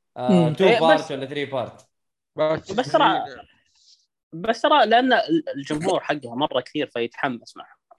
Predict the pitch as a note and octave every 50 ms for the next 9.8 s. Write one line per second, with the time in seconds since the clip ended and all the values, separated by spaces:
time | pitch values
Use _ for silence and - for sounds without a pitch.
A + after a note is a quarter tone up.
0 | _ _ B2+ A#2+ A#2 D3 D#3 D#3 C#3 A#2+ A2 A2 G#2 A2+ A#2 A2 - - - -
1 | G2 F#2 - _ - - - - G2+ G2+ G2+ G2 - G#1 - - - - - -
2 | - - - G#1 - - _ _ - - _ _ _ _ _ - - D2 C#2+ C#2
3 | C2+ - - - B1+ B1 A#1+ - - - - - - - - - A2+ A#2 A#2+ C3+
4 | C3 C3+ B2+ B2 A#2 A2 A2 A2+ A2+ A2+ B2 - - - A#2 G#2+ G#2 G#2 G#2 G2+
5 | G#2 G#2+ A2 A#2+ A#2+ A#2+ A#2 B2 A#2+ A#2 G#2 G#2+ - - A2 - - G2+ G#2+ G#2
6 | - - A2 - A2+ G#2+ G2+ - - - - - - - _ _ - - - B2
7 | C#3 C#3 A#2+ G2+ F2+ - _ _ _ _ _ _ _ _ _ _ - B2 A#2 A2+
8 | G#2+ G#2+ A2 C3 C3+ B2 A#2+ A#2+ A#2+ A2+ A#2 A#2+ A#2 A2 G#2+ - G#2+ G#2 - -
9 | C3+ B2 A2+ A2 G#2+ - - A2+ A2+ A#2 A#2 - B2 A2+ A#2 -